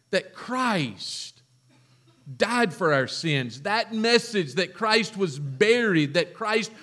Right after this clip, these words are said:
was raised on the third day in accordance with the Scriptures, that message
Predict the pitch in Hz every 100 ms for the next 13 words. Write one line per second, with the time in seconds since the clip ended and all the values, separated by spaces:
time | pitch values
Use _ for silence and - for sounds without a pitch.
0 | - 196 175 135 156 190 220 247 180 202
1 | 185 170 202 208 202 165 196 185 165 156
2 | 202 190 180 180 170 156 - 196 - 151
3 | 120 123 180 214 202 214 226 220 - 147
4 | 92 - -